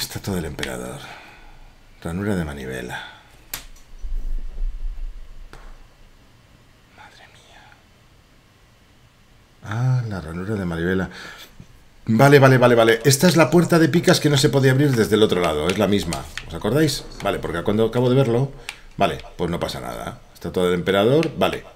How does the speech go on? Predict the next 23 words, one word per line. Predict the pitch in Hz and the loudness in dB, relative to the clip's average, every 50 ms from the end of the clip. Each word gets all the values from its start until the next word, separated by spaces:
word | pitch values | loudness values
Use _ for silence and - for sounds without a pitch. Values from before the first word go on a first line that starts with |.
| - - - | -20 -14 -10
Pero | 80 76 | -10 -10
esta | - - 90 | -8 -8 -8
zona | - - 110 120 110 | -6 -4 -4 -4 -4
se | - 90 | -4 -4
puede | - 95 92 90 | -2 -2 -2 -2
acceder. | 87 - 90 98 120 123 120 - - - | -4 -2 0 0 0 0 -2 -8 -16 -18
Vale, | 64 67 65 65 | -16 -16 -14 -14
pasa | 69 71 76 78 | -14 -12 -12 -12
que | 73 73 | -12 -10
aquí | 71 76 80 80 | -10 -8 -8 -6
no | 80 80 | -8 -8
tienes | 69 76 78 76 | -8 -10 -12 -10
que | - 80 | -10 -10
darte | 76 71 71 | -10 -10 -10
la | 71 | -10
vuelta. | 64 64 62 60 - - - - - - - - - | -10 -10 -10 -12 -14 -16 -18 -20 -20 -20 -20 -14 -8
Vamos | 113 120 123 110 | -6 -4 -2 2
a | 101 | 2
la | 92 90 | 2 2
otra. | 87 - - - - - - - - - - - - - - - - - - - - - - | 0 -2 -4 -8 -12 -14 -16 -16 -16 -16 -16 -14 -14 -14 -14 -14 -16 -20 -20 -20 -20 -16 -8
Cuidado, | - 92 87 85 71 67 76 110 | -6 -4 -4 -4 -6 -6 -4 -2
¿eh? | 139 147 131 - - - | -2 -2 -4 -6 -10 -14
Salimos. | - - 90 101 101 78 64 - - - - | -8 -4 -2 -2 -2 -2 -4 -8 -12 -14 -14